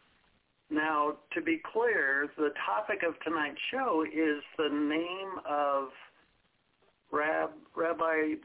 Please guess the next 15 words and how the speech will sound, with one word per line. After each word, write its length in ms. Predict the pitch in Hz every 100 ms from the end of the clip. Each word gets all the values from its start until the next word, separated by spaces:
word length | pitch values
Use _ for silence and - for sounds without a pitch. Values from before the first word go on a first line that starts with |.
| - - -
Dosick's 580 | 156 165 160 156 135 - - -
latest 540 | 139 131 156 160 156 - -
book, 360 | 151 - - - -
Radical 800 | 123 135 160 175 196 - 185 160
Loving, 460 | 147 143 139 113 - - - - _ _ _ _ _ _ _ _
One 340 | 131 156 180 170
God, 500 | 156 143 139 135 - - _ _
One 400 | - 135 160 170
World, 480 | 151 139 139 139 135 - - -
One 280 | 143 147 139
People. 580 | - 139 - 165 - - - _ _ _ _ _ _ _ _ _ _ _ _ _ _ _ _ _ _ _ _
In 140 | 170 170
the 120 | 156 -
challenging 600 | 233 269 269 - 214 180
times 400 | 156 180 190 180